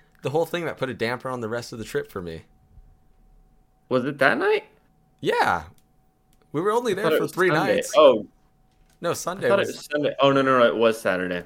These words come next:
Speaker 1: Yeah.
Speaker 2: Yeah.
Speaker 1: So, to go back a little bit. So,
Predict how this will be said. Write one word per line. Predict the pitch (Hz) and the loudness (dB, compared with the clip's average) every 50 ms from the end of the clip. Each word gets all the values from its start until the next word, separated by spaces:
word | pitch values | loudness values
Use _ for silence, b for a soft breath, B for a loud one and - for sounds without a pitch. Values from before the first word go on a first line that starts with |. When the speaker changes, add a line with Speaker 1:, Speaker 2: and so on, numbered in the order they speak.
| - _ - | -12 _ -4
Speaker 1:
Yeah. | 127 101 107 | -4 -2 -2
Speaker 2:
Yeah. | 110 107 98 - - - b b b b b b b b b b b b b | -2 -4 -4 -6 -10 -14 b b b b b b b b b b b b b
Speaker 1:
So, | b - - 165 160 156 147 139 143 _ _ - - - _ _ _ _ _ _ _ _ _ _ _ _ _ _ _ - - B B B B B B B B B B _ _ - | b -4 0 2 2 2 0 -4 -6 _ _ -20 -20 -20 _ _ _ _ _ _ _ _ _ _ _ _ _ _ _ -20 -18 B B B B B B B B B B _ _ -10
to | - 175 | -6 -2
go | 180 214 214 | 0 0 2
back | 175 143 127 120 - | 2 2 2 0 0
a | 110 | -2
little | 107 101 92 | -4 -4 -2
bit. | 95 92 90 - - - | -4 -6 -6 -8 -10 -14
So, | - - 120 113 110 107 101 | -10 -6 -2 -2 -2 -2 -4